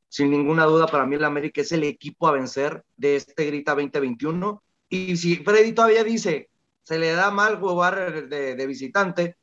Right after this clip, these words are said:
pues nomás ahí te doy el dato, de los últimos diez partidos el América le ha pegado siete jugando en el Azteca.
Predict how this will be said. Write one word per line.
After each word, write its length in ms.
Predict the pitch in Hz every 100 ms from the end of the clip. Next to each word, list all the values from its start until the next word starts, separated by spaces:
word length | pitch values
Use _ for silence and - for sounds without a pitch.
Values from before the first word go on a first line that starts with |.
| _ -
pues 120 | 151
nomás 240 | 160 190
ahí 160 | 196 185
te 80 | 196
doy 240 | 190 185
el 80 | 185
dato, 300 | 180 175 160
de 80 | 143
los 160 | 143
últimos 340 | 170 170 170 147
diez 140 | 175
partidos 400 | 175 156 180 170
el 80 | 156
América 360 | 147 170 165
le 80 | 147
ha 120 | 151
pegado 280 | 160 156 156
siete 540 | 156 160 170 175 139 - _ _ _
jugando 260 | 139 143 151
en 80 | 147
el 80 | 131
Azteca. 560 | 123 - 156 165 170